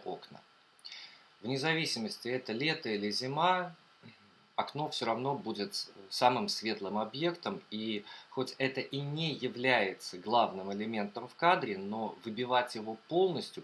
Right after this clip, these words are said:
под ноль не рекомендуется. Это ухудшает общее восприятие картинки. Ну и по своему опыту я заметил, что когда <clears throat> ситуация складывается таким образом, что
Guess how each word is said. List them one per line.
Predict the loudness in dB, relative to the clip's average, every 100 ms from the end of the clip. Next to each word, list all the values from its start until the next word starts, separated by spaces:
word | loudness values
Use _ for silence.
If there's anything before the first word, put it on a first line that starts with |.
| -6
под | -6 -6
ноль | -6 -6 -10 -20 -20 -20 -20 _ _ -6
не | -2 -2
рекомендуется. | -2 -2 -2 -2 0 -2 -2 -8 -6
Это | -2 -2
ухудшает | -4 -6 0 2 6 4 4 -2
общее | -4 -2 0 0
восприятие | -2 -6 -4 -2 0 -2 -4 -6
картинки. | -6 -8 -8 -12 -14 -18 -20 _ -20 -18 -18 -8
Ну | 0 0
и | 2
по | 0
своему | 0 0 0 0 2
опыту | 2 0 -2
я | 0 0
заметил, | 0 -2 -4 -4 -2
что | -2 -4 -2 -2 -2 -6 -10 -20 _ _ _ _ _ _ -10 -8
когда | -8 -4 2 4 6 2 -4 -20 _ _ _ _ -4
<clears throat> | -2 -2 -6 -10 -16 _ _ _
ситуация | -10 -6 0 2 2 -2
складывается | -2 -2 0 0 -2 -4 -8
таким | -6 -4 -2
образом, | 0 -2 -4 -4 -4
что | -2 -4